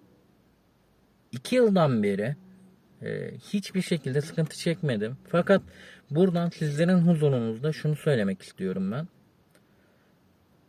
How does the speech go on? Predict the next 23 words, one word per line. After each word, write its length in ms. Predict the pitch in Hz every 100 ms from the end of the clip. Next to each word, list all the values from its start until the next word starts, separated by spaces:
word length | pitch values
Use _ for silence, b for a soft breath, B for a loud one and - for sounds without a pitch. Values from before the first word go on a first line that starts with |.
| _ _ -
Şu 180 | - 247
dikkatimi 420 | 214 202 156 143
çekti 280 | 139 - 131
arkadaşlar. 640 | 117 - 113 110 - 95 - _ _ _ _ _ _ _ _ _ _ _ _ _ _ _ _ _
Kasko 560 | - 180 190 - 214 190 _ _ _ -
firmaları, 760 | 180 185 180 147 110 104 123 - _
Türkiye 340 | - 143 - 156
Sigortalar 760 | 139 139 156 - 143 117 98
Birliği, 480 | 101 98 92 92 127 _ _ _ _ b b b b b b _ _ _
sahip 520 | - - 139 165 196 208
olduğum 320 | 175 135 127
şu 180 | - 165
andaki 540 | 165 147 - - - - -
otuz 300 | - 135 139
beş 180 | 165
A 120 | 160 147
K 200 | 139 120
L 100 | 123
dört 240 | 147 -
yüz 80 | 139
on 120 | 151
iki 180 | 151 -
plakalı 580 | 120 110 98 90 82